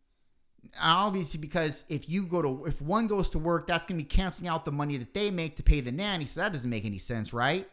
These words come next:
So, and also you don't want another female raising your kid. Who's gonna raise the kid?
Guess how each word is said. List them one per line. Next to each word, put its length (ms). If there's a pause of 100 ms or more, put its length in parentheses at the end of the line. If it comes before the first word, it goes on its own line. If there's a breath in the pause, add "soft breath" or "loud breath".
(420 soft breath)
So, 440
and 260
also 300
you 80
don't 140
want 140
another 440 (120)
female 500
raising 360
your 120
kid. 460 (480 soft breath)
Who's 300
gonna 180
raise 220
the 60
kid? 260